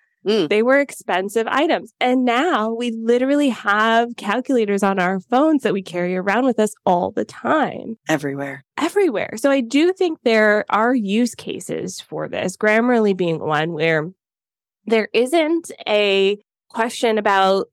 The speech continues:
Speaker 2: I P or legalities or anything like that. It's just improving and helping us get to where we were going anyways faster, you know?
Speaker 1: And so to that point, I will add my favorite way to use it. And when we were chatting on LinkedIn and you were asking everyone, "So what's the deal? What are you doing?"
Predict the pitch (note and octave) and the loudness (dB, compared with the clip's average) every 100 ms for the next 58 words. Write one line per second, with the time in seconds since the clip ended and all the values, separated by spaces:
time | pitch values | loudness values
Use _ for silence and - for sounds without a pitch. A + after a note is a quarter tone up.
0 | _ F#3+ F#3 F#3+ F#3+ - F#3+ F3+ F3+ F3 | _ 0 2 0 -2 -6 -4 -2 0 2
1 | D#3+ D#3 E3 F3 E3+ E3+ E3+ E3+ E3+ E3+ | 2 0 0 0 0 2 0 0 -2 0
2 | E3 E3 E3 E3 D3+ F3+ F#3+ F#3+ F#3+ F3+ | 2 2 2 0 0 -2 0 0 2 0
3 | F3 D#3 D#3 D#3+ D#3+ - _ _ _ B3 | -2 -6 -4 -2 -4 -8 _ _ _ -2
4 | C4 - A3 G#3+ - - G3+ F#3+ F#3 F3 | -2 -2 -2 -2 -4 -2 0 2 0 -2
5 | E3+ E3 G3+ A3+ C4+ C4 B3+ F#3+ G#3+ - | -2 -4 -4 0 2 2 2 -2 -4 0
6 | B3+ A3+ A3 A3 G3 F3+ G3+ G#3 A3+ F#3 | 0 2 0 0 -2 0 0 2 0 0
7 | F#3 F3 F3+ - _ - D3+ - - - | 0 0 -2 -6 _ -8 -8 -8 -12 -12
8 | - G#3 F#3+ F3 E3 C4 - _ _ _ | -12 -10 -4 -2 0 -2 -8 _ _ _
9 | - C#4+ - C#4 - F4 E4+ - - C4 | -4 -2 0 -2 0 2 2 0 -2 -2
10 | A#3+ F#3 - E3+ F#3 G3 - E3+ F3 D#3+ | 0 0 0 0 0 0 0 0 2 0
11 | D#3+ - F3 F#3+ G#3 G#3 F3 E3 D3+ D#3 | -4 -6 0 0 2 0 0 -2 -4 -4
12 | D#3 - E3+ D#3 E3+ D#3+ C#3+ C3+ C3 C#3+ | -4 -6 -4 -2 -4 -4 -2 -2 0 0
13 | F3 D#3+ D#3+ D#3+ E3 E3 - E3 E3 E3 | 2 2 2 2 0 -2 -2 0 2 2
14 | D#3 D#3 D#3 D#3+ - D3 E3 E3+ D3+ D#3 | 2 2 2 0 0 2 2 0 0 0
15 | - C3+ - D#3 C#3+ D#3 D3 D3+ G3 - | 0 -2 -4 -6 -4 -2 -2 -2 -2 -2
16 | C#4 B3+ A#3+ - A3+ A#3+ G#3+ F3+ F3+ F#3 | -2 -2 -2 -4 -2 2 2 0 -2 -2
17 | G#3 G#3+ E3 | 2 2 2